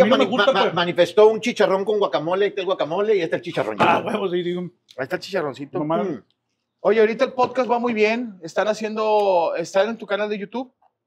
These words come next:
Speaker 2: Ujú.
Speaker 3: ¿O lo estás transmitiendo también para tele?
Speaker 2: Nel, haz de cuenta que, eh, tenemos un estudio junto con Mauro, un camarada,
Speaker 3: Ujú.
Speaker 2: y hacemos algo en vivo que se llama YouTube Radio. Tenemos un show que se llama, también ot-, otro,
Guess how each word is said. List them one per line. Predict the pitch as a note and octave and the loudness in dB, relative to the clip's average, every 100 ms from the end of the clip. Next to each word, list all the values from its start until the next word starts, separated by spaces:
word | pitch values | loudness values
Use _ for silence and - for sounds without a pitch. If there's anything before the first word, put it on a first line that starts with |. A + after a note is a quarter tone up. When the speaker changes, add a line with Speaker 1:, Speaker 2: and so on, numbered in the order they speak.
| - | -10
Speaker 2:
Ujú. | G3+ B3+ D4 - | -6 -6 -8 -2
Speaker 3:
¿O | D#3+ | -2
lo | F3 | 0
estás | E3+ F3+ | -2 -4
transmitiendo | G3 F#3 F3 F3+ | -4 -4 -6 -4
también | F3+ E3 | -6 -6
para | F3 D#3+ | -4 -4
tele? | C#3 B2 - _ _ _ _ _ _ _ _ _ _ _ _ _ | -4 -8 -12 _ _ _ _ _ _ _ _ _ _ _ _ _
Speaker 2:
Nel, | D3+ G#3 B3+ A#3 | -6 -2 -2 -2
haz | E3+ | -2
de | A3+ | 0
cuenta | A3+ A3+ A#3+ | 0 -2 -2
que, | G#3 D3+ A2+ _ _ _ _ _ _ _ _ _ _ _ _ _ - | 0 0 -2 _ _ _ _ _ _ _ _ _ _ _ _ _ -4
eh, | D#3+ D3+ D3 C#3 C3 B2+ A2+ - _ | 0 2 2 2 2 -2 -6 -10 _
tenemos | - E3+ F#3 | -6 -4 -2
un | G3 | -4
estudio | - A3 A3 A3+ A3 - _ _ _ _ _ _ _ _ | -4 -6 -2 -2 -4 -8 _ _ _ _ _ _ _ _
junto | D3+ D3 B2+ | -10 -6 -6
con | C#3+ | -6
Mauro, | B2+ C#3+ D#3 | -4 -2 0
un | D#3+ | -2
camarada, | C#3+ D3 E3+ F#3+ F#3+ _ - | -2 0 0 0 -6 _ -20
Speaker 3:
Ujú. | A#2+ F3+ F#3+ - | -10 -10 -8 -4
Speaker 2:
y | F#3 | 2
hacemos | F#3 F3+ E3+ E3 | 2 2 -2 0
algo | D#3+ D#3 F3 D3+ | -2 0 -2 -2
en | C3 | -4
vivo | C#3+ F3+ | -2 0
que | F#3 | -2
se | C#3+ | -4
llama | D3+ | -2
YouTube | D3+ D3+ D#3 | 0 0 2
Radio. | D#3+ G#3+ A3+ B3 - | 2 2 0 -2 -4
Tenemos | D#3 E3+ E3 | -4 -4 -6
un | F3+ | -8
show | D#3 F3+ | -4 -4
que | E3 | -4
se | D#3 | -6
llama, | D#3 E3 - | -4 -4 -6
también | - C#3 D#3 | -10 -6 -6
ot-, | - | -6
otro, | D#3+ D#3+ E3+ - | -6 -4 -4 -8